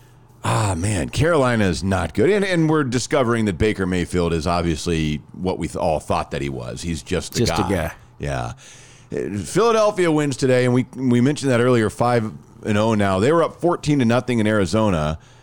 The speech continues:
Speaker 1: It ended up being tied seventeen to seventeen until Jalen Hurts took 'em down the field, and they were able to kick a field goal. Arizona missed their field goal for a chance to tie and send it to overtime, so Philadelphia wins.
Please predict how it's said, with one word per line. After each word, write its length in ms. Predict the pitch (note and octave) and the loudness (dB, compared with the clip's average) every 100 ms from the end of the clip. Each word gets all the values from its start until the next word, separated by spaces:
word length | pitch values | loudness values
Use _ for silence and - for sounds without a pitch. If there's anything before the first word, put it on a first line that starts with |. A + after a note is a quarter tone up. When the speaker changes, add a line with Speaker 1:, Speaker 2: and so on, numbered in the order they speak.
| - - - - | -20 -20 -16 -2
Speaker 1:
It 100 | A#2+ | 0
ended 160 | E3+ | 2
up 80 | E3+ | 2
being 180 | C#3 B2+ | 2 0
tied 380 | G#2 C#3+ D3 A2+ | 0 0 0 -2
seventeen 840 | - D3 C#3 B2 - C3 B2+ A#2+ | -2 0 0 -2 0 0 2 0
to 60 | G2+ | -2
seventeen 680 | - C3 B2 G#2+ G2+ G2 G2 | 0 0 2 0 0 0 0
until 260 | F#2 G#2+ | 0 0
Jalen 380 | F2+ A2 A#2 G2 | 2 2 2 2
Hurts 220 | G#2+ G2 | 0 -2
took 180 | - A2 | -4 -4
'em 80 | G2+ | -2
down 200 | G2+ G2 | 0 -2
the 60 | |
field, 460 | F2 G#2 G#2 G2+ F#2 - - - - | -2 0 2 2 0 -6 -20 -20 -8
and 240 | F#2+ F#2 F#2+ | -2 0 2
they 100 | A2+ | 2
were 80 | A2+ | 2
able 160 | G#2 | 2
to 80 | F#2+ | 0
kick 200 | - G#2 | -2 -4
a 40 | |
field 340 | - G#2+ A2+ G2+ | -2 2 2 2
goal. 380 | G2 F#2 F#2 - - - - | 2 2 0 -4 -20 -10 -2
Arizona 420 | A2+ G2+ A#2+ G#2 | 0 2 2 2
missed 500 | F#2+ A#2 C#3 - F2+ | 2 2 2 -2 -2
their 240 | G#2+ B2 | 0 0
field 400 | - G#2 F#2+ F2+ | -2 -2 -2 -2
goal 300 | F2 F2+ F2 | -2 0 0
for 160 | E2+ F#2 | -2 -4
a 40 | |
chance 280 | E2 G2+ G2+ | -2 -4 -4
to 80 | - | -6
tie 240 | - G2+ | -2 -2
and 140 | G2+ F2 | -2 -4
send 160 | G#2 | -4
it 80 | F#2+ | -4
to 80 | F2+ | -2
overtime, 580 | E2+ G2+ F#2+ E2+ E2+ E2 | 0 0 -2 -2 -4 -4
so 160 | - | -4
Philadelphia 640 | D#2+ A2 G#2+ F#2+ F2 - E2+ | -2 0 2 2 0 -2 -2
wins. 580 | D#2+ A2+ A2 F#2+ F2+ | 0 0 0 -2 -4